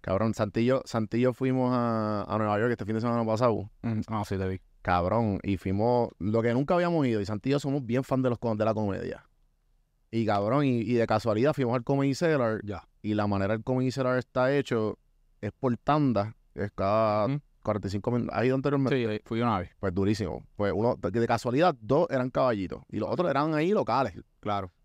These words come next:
Speaker 1: Pero sabes que los ves y, y tú ves el, el, tú ves como quien dice la, ¿cómo te digo? La consistencia.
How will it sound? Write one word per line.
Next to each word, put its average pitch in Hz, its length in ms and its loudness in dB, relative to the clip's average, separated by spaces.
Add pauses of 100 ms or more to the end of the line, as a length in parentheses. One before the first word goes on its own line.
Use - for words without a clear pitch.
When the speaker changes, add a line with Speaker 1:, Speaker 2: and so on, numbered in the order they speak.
Speaker 1:
Pero 113 160 -2
sabes 180 380 2 (100)
que 131 120 0
los 127 140 0
ves 202 220 4
y, 156 220 0
y 120 160 -2
tú 127 220 -2
ves 202 180 4
el, 180 240 2
el, 117 680 -4 (580)
tú 131 160 2
ves 175 100 2
como 175 240 2
quien 151 160 2
dice 156 200 0
la, 113 560 2 (680)
¿cómo 120 140 -2
te 139 100 4
digo? 113 240 2
La 120 160 2
consistencia. 120 1000 -2